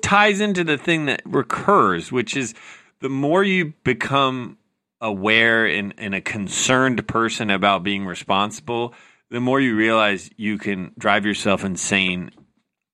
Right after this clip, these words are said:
under every category of it, because there's no most responsible person. So you, you gotta pull yourself away from the edge,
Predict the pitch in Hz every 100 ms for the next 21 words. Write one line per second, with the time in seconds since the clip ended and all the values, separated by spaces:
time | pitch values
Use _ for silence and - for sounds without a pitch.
0 | _ 123 113 107 - 123 127 110 110 -
1 | 98 107 80 80 64 78 69 50 55 _
2 | _ _ 104 110 104 120 110 - 127 113
3 | 120 120 135 135 120 - - _ _ 98
4 | 104 117 131 - - 101 90 - 90 90
5 | - 78 71 - 82 - - 127 - _
6 | _ _ _ _ _ _ - 98 - 76
7 | 104 - - 117 113 104 123 120 123 -
8 | 135 110 113 95 87 98 95 98 87 -
9 | 95 90 82